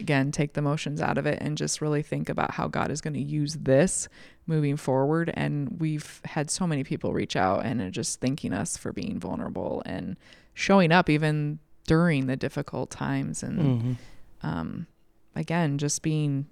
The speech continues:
Speaker 1: real with where we are. Like, we didn't hide that. <laughs>
Speaker 2: Well, and I think too,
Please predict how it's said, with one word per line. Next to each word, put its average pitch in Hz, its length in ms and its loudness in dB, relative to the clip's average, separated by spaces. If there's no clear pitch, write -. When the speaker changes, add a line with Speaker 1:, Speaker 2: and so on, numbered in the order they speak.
Speaker 1:
real 147 420 4
with 147 420 0
where 156 240 6
we 147 140 6
are. 143 420 6
Like, 151 240 -4
we 165 120 2
didn't 175 240 2
hide 160 300 6
that. 127 320 6
<laughs> 220 100 4
Speaker 2:
Well, 202 80 8
and 180 60 12
I 165 60 10
think 143 260 4
too, 139 360 8